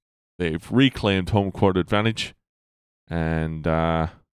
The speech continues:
what do they need? Six more. And they're gonna be champions, mark my words.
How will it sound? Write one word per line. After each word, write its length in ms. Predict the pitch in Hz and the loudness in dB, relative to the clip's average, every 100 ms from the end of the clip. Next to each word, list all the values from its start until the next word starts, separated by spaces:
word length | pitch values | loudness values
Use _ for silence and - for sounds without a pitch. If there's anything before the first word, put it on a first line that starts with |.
| _ _ _ _ _ _ _ _ _ _ | _ _ _ _ _ _ _ _ _ _
what 100 | 90 | -2
do 60 | 90 | 0
they 100 | 85 | 0
need? 220 | 82 80 | -2 -6
Six 360 | - 107 - 101 | -4 -2 -4 -2
more. 380 | 104 104 - - _ _ _ _ _ _ _ _ _ - | 0 0 -2 -14 _ _ _ _ _ _ _ _ _ -12
And 100 | 85 | -6
they're 120 | 82 | -2
gonna 200 | 90 90 | 2 2
be 120 | 92 | 0
champions, 760 | - - 113 113 110 90 82 - | 0 2 2 2 0 -2 -4 -2
mark 260 | 92 87 | -2 -2
my 160 | 92 90 | -2 0
words. 540 | 85 85 78 - - | 2 2 0 -6 -12